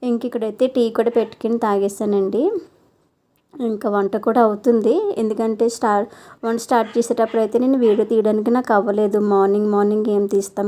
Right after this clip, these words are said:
కదా అనేసి. ఇంక ఇక్కడైతే లాస్ట్కి వచ్చిందండి, చారు పెట్టాను,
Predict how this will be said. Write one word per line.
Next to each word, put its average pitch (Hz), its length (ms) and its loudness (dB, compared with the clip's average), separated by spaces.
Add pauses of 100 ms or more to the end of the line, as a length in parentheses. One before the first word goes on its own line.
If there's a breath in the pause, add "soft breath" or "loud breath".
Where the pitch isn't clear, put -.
కదా 196 260 -2
అనేసి. 190 320 -4 (520 loud breath)
ఇంక 247 180 0
ఇక్కడైతే 226 340 -2 (100)
లాస్ట్కి 202 500 -2
వచ్చిందండి, 214 580 0 (160)
చారు 202 320 2
పెట్టాను, 214 460 0